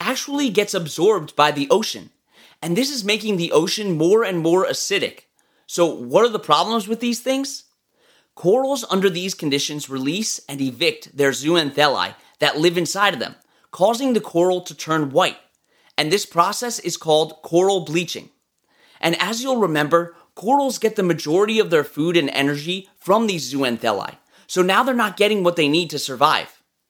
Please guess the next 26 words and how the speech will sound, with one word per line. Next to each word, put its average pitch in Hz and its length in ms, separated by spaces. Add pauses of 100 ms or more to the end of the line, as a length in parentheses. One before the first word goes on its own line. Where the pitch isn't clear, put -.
(460)
The 175 80
coral 254 380
doesn't 185 340
die 139 220
from 170 180
this 165 220
instantly, 208 600 (200)
and 175 120
it 185 100
can 202 120
even 240 260
survive 175 480
a 175 80
bleaching 123 420
event, 107 300 (360)
but 160 160
only 226 320
if - 100
the 175 80
stress 160 560
is 151 140
alleviated. 147 640 (580)
If 175 140
it's 214 160
not 190 260
relieved, 185 500